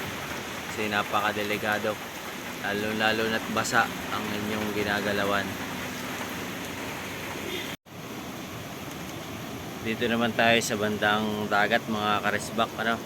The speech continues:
Yan, oh. Grabe talagang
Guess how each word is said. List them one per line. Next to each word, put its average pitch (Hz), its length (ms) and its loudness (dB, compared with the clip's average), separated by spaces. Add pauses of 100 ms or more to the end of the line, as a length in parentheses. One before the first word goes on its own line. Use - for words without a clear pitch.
(1500)
Yan, 120 240 0
oh. 123 80 -6 (760)
Grabe 104 400 0
talagang 107 400 -2